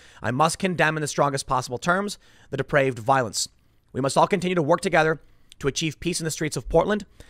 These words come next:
If we are not successful, I fear one day soon we will wake up to news that a Portlander has been killed.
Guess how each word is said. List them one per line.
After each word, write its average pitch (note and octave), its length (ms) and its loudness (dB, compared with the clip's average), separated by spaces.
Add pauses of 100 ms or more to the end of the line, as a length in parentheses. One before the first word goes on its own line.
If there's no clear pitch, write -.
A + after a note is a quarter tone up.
(160)
If - 160 -4
we E3 120 0
are D3+ 100 4
not D#3 280 4
successful, D#3+ 460 0
I C3+ 100 -2
fear D#3+ 200 -2
one D#3 220 2
day E3+ 140 0
soon D3+ 240 -2
we C#3+ 80 0
will B2+ 60 0
wake D3+ 140 2
up - 60 -6
to E3+ 80 -6
news A#2+ 280 -4 (260)
that C3+ 100 -2
a - 40 2
Portlander D#3 460 2
has C#3 160 -2
been A#2+ 200 -6
killed. F#3 400 -4